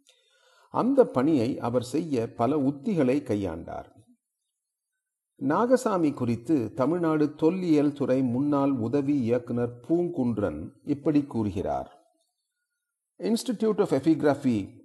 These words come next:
என்ற நிறுவனத்தை தமிழ்நாடு அரசு தொல்லியல் துறை மூலமாக நாகசாமி ஏற்படுத்தினார். அதில் சரித்திரம், தமிழ் இலக்கியம், தொல்இயல் போன்ற துறைகளில் முதுகலை பட்டம் பெற்றவர்களை சேர்த்தார். அவர்களுக்கு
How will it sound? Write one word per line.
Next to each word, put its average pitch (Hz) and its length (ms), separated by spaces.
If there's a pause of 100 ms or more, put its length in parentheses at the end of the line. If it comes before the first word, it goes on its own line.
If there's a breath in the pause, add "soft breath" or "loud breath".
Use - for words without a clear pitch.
என்ற 127 280
நிறுவனத்தை 127 720
தமிழ்நாடு 135 580
அரசு 113 440
தொல்லியல் 139 560
துறை 117 260
மூலமாக 110 560
நாகசாமி 113 680
ஏற்படுத்தினார். 92 800 (720)
அதில் 131 300
சரித்திரம், 135 800 (140)
தமிழ் 160 360
இலக்கியம், 110 640 (220)
தொல்இயல் 131 640
போன்ற 117 300
துறைகளில் 123 800 (100)
முதுகலை 160 680
பட்டம் 131 440
பெற்றவர்களை 107 720
சேர்த்தார். 90 500 (580 soft breath)
அவர்களுக்கு 151 1000